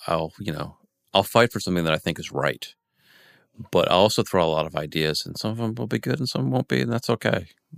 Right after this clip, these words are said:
I'm totally okay with you telling me that it's, you don't wanna do that or you don't like that idea.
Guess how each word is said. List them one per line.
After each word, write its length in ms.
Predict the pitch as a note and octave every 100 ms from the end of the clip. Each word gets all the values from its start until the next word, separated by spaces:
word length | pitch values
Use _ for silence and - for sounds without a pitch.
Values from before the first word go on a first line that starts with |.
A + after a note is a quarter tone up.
| - -
I'm 120 | F#2+
totally 340 | - F#2+ F#2 - - - -
okay 340 | F#2+ - F#2
with 300 | F2 E2+ - -
you 140 | F2+
telling 280 | F#2 E2+ E2
me 80 | D#2+
that 140 | A2+
it's, 280 | - - - -
you 100 | F#2
don't 160 | -
wanna 160 | E2 D#2+
do 120 | D#2+
that 200 | - - -
or 100 | -
you 100 | -
don't 120 | G1+
like 140 | B1
that 140 | - -
idea. 220 | - G1+